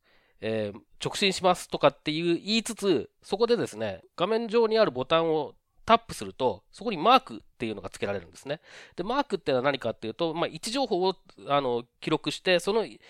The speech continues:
置情報を記録したタイミングで喋ってたことが何かっていうのも、まあ、関連付けて、えー、保存されていると。で、そういったマークをいくつも、いくつもつけ、つけていけて、例えば曲がり角ごとに、えー、マークをつけるとか、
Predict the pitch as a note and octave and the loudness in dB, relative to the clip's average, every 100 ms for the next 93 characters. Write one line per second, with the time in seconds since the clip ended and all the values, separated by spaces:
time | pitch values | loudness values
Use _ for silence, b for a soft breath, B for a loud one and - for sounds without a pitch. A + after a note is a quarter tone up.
0 | B B B - F3+ - A#3+ B3 G#3 D#3+ | B B B -18 -14 -6 -2 -2 0 -2
1 | C#3 - _ _ _ _ _ F3+ G#3+ - | -2 -8 _ _ _ _ _ -4 -4 -2
2 | G#3 A#3+ - B3 - A#3+ A#3+ A#3+ A#3+ A#3 | -2 -2 -2 0 2 8 8 8 2 -2
3 | A3+ - A3 B3 - F#3 - D#3+ D#3+ C3+ | -2 -2 0 0 2 -2 0 0 0 0
4 | - _ _ _ F#3+ F#3+ G3 D#3 D3 - | -4 _ _ _ 0 4 4 2 -2 0
5 | D3+ A3+ A3 B2 A#2 G2 - - E3 D#3 | -2 2 2 4 2 2 -4 0 0 0
6 | D3 - C#3 A3 G3 A#2 A2 C#3 B2+ A#2+ | -2 -6 -2 0 0 0 -4 -2 -2 -2
7 | A2+ G2+ G#2 F#2 - _ B B B B | -2 -4 -8 -10 -20 _ B B B B
8 | B B G#3+ A3 A#3 - A#3 A#3+ B3 - | B B 2 2 -2 -2 0 2 2 0
9 | C#3+ C#3+ - C3+ A#2+ D#3+ - A#2 G#2 - | -6 -6 -8 -6 -6 -10 -16 -10 -10 -10
10 | - G#2+ - B2 G#2 G2 G#2 C3+ D3 A#2+ | -14 -12 -4 -4 -4 -8 -6 -2 0 0
11 | A#2+ A#2+ D3+ D3+ D#3 D3 D#3 D#3 D3+ A3+ | 0 6 6 6 2 2 -2 -2 -4 -4
12 | E3 A2+ A2+ B2+ G#2+ F#2 F2+ - C3+ G2+ | -6 -4 2 2 2 -4 -12 -2 -2 -2
13 | - D#2+ | -10 -14